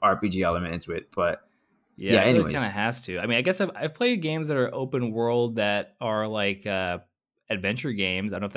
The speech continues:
Speaker 2: that's considered R P G. No, that's not considered R P G.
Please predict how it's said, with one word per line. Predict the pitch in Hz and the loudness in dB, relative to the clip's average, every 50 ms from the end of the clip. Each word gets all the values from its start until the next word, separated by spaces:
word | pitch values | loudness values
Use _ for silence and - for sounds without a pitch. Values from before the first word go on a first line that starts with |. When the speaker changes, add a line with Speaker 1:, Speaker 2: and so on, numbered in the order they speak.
| 101 87 | -6 -6
Speaker 2:
that's | - - - | -6 -10 -16
considered | - - 95 98 76 87 | -14 -12 -8 -8 -6 -6
R | 92 92 | -8 -8
P | - 98 90 87 | -10 -10 -10 -10
G. | 87 90 92 110 110 95 92 95 95 - _ _ _ _ _ _ _ _ _ _ _ _ _ 180 | -8 -6 -4 -2 -2 -2 -2 -4 -6 -10 _ _ _ _ _ _ _ _ _ _ _ _ _ -4
No, | 196 262 294 330 349 330 202 170 | -4 -2 -2 -2 -2 -4 -4 -6
that's | - - 202 226 220 - | -6 -6 -6 -6 -4 -4
not | 302 254 208 - | -2 -2 -2 -2
considered | 160 139 95 92 | -2 -2 -2 -2
R | 98 98 | -2 -4
P | 101 98 95 | -4 -4 -4
G. | 92 95 95 98 101 - | -2 -2 -2 -2 -4 -6